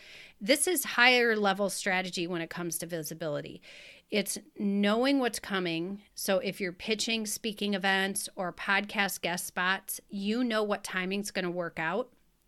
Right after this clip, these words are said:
and how far out to start pitching those podcasts. They book out months in advance. And if you're looking to grow,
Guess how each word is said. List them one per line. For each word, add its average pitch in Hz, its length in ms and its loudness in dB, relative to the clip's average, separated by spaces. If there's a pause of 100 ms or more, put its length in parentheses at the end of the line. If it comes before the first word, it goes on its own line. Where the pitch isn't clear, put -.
and 202 140 0
how 196 180 2
far 196 320 2
out 185 380 -2 (400)
to 226 100 -2
start 208 280 2
pitching 202 340 -2
those 180 180 -4
podcasts. - 640 -4
They 233 120 2
book 269 260 0
out 220 180 4
months 202 400 0
in 202 120 -2
advance. 175 640 -4 (220)
And 226 80 0
if 208 140 0
you're 254 160 4
looking 269 300 0
to 240 80 2
grow, 196 440 2